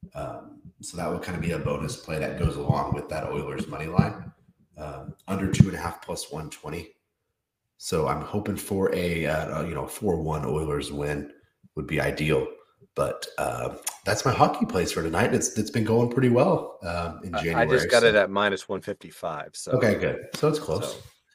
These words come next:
Speaker 2: that, that's not too bad.
Speaker 1: <clears throat> Yeah, so it's not too bad. Guns, what do you got going? Do you have anything
Speaker 2: Um,
Speaker 1: that's, hasn't started yet tonight?
Speaker 2: Yeah, this one's actually gonna start at eleven P M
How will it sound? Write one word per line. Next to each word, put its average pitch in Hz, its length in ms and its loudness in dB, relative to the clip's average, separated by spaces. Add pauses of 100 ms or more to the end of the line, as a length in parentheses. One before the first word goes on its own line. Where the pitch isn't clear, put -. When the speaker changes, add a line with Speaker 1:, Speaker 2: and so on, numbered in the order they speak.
(260)
Speaker 2:
that, 92 220 -10
that's - 240 -2
not - 140 -4
too - 160 0
bad. 92 280 -4
Speaker 1:
<clears throat> - 40 -20
Yeah, 135 300 6
so - 180 0
it's 107 120 2
not 101 160 0
too 90 100 -2
bad. 117 240 4
Guns, 117 260 6
what 135 100 4
do 165 60 2
you 165 60 2
got 78 200 4
going? 82 240 0
Do 87 60 -4
you 90 120 0
have - 60 0
anything 127 180 6
Speaker 2:
Um, 131 220 6
Speaker 1:
that's, 90 260 -4
hasn't 101 160 0
started 98 320 2
yet - 140 2
tonight? 131 360 0 (380)
Speaker 2:
Yeah, 151 340 10
this 151 220 0
one's 202 180 2
actually 170 280 4
gonna 156 180 2
start 139 420 4
at 120 200 0
eleven 135 640 4
P 143 300 -10
M 131 240 2